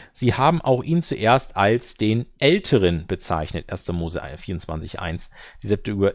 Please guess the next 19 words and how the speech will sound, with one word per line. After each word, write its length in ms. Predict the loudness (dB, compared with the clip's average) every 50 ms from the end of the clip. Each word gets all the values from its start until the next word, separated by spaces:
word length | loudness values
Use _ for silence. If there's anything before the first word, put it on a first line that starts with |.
| -2 -8 -4
Septuaginta 520 | -4 -4 0 0 0 0 0 0 0 -2
übersetzt 400 | 0 0 2 0 0 -2 -2 -6
die 100 | -2 2
Worte 320 | 4 4 4 4 2 2
hebräisch 560 | 2 2 2 2 2 2 4 2 2 0 -4 -4
durch, 420 | 0 0 0 0 -2 -6 -12 -14 -16 -20 -20 -20 -20 -20 -20 -20 -20 -8
und 180 | -6 -6 -4 2
Abraham 1040 | 4 6 6 6 6 8 10 10 10 10 10 10 10 8 6 4 2 2 0 2 6
war, 760 | 8 10 10 10 10 8 8 8 8 10 8 8 8 6 2
hm, 760 | -4 -10 -10 -6 -4 -2 -2 0 0 0 -2 -2 -4 -8 -12 _ _ _ _ _ _ _ _ _ _ _ _ _ _ _ -20 -18 -18 -18 -20 -20 _ _ _ _ _ -10 -8
ein 160 | -8 -8 -8
älterer 560 | -6 -6 -4 -2 0 0 2 2 2 2 0 -4
Pe-, 200 | -2 -2 -2 -2
Pastor, 480 | 0 0 -2 -2 0 2 6 6 6 6
irgendwie 180 | 6 2 0 2
sowas 280 | 4 4 2 2 2
da, 120 | 2 0 0
Ältester, 560 | 2 -2 -2 -2 -4 -4 -2 -2 -2 0 0
ein 160 | 0 -2 -2